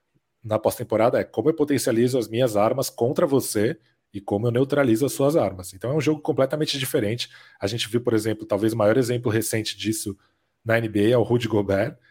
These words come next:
que é um dos melhores defensores da N B A durante a temporada regular. E nos playoffs é um defensor geralmente explorado por, por ataques adversários, principalmente aqueles mais ágeis, capazes de levar pivôs adversários pro perímetro. E acho que pra alguns desses jogadores é,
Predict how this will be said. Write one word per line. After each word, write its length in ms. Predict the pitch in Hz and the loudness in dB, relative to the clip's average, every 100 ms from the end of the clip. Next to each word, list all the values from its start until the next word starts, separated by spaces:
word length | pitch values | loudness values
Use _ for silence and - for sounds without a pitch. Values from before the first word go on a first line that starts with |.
| _ _ | _ _
que 80 | - | -6
é 60 | |
um 60 | 101 | -6
dos 100 | 101 | -2
melhores 320 | 107 104 104 | 0 2 2
defensores 540 | 110 - 110 - 101 101 | -2 -4 -4 -2 -4 -2
da 100 | 104 | -2
N 100 | 104 | -2
B 460 | 101 98 95 92 | 0 2 0 -2
A 140 | _ _ _ - | _ _ _ -2
durante 540 | 110 101 101 101 107 | 0 2 0 0 0
a 80 | 98 | 0
temporada 340 | 104 101 101 | 0 0 0
regular. 420 | 101 107 104 95 | 0 0 0 0
E 40 | 95 | -2
nos 140 | 107 | -6
playoffs 420 | - 113 110 110 | -2 2 2 2
é 60 | 123 | -2
um 40 | |
defensor 460 | 131 127 123 - 120 | -2 -4 -4 -2 0
geralmente 300 | 131 123 123 | 0 0 -4
explorado 540 | 127 160 117 110 180 | 0 2 4 2 0
por, 320 | - 113 98 98 - - _ | -2 0 -2 -4 -18 -20 _
por 140 | - 104 | -2 0
ataques 340 | 95 101 - | 0 0 -2
adversários, 560 | 92 92 92 - 98 113 | -4 -4 -4 -2 -4 -2
principalmente 480 | 123 120 117 110 104 | -4 -4 -4 -4 -4
aqueles 240 | 113 101 | -4 -4
mais 260 | 104 101 95 | 0 0 2
ágeis, 400 | 98 95 101 - - - - | 0 0 -6 -10 -18 -14 -4
capazes 480 | 123 113 101 104 | -2 0 0 0
de 100 | 101 | -2
levar 220 | 101 98 98 | 0 2 0
pivôs 300 | 98 98 98 | 0 0 2
adversários 480 | 92 95 - 95 - | 2 -2 0 -2 -4
pro 140 | 101 | -4
perímetro. 520 | - 92 101 143 - _ _ _ _ _ | -2 0 0 -4 -8 _ _ _ _ _
E 80 | 196 | 2
acho 160 | - | 2
que 60 | - | 0
pra 140 | 135 | 0
alguns 240 | 127 127 123 | 0 0 0
desses 260 | 127 123 | 0 0
jogadores 460 | 123 123 117 117 123 | 0 0 2 0 2
é, 260 | 139 147 | 2 0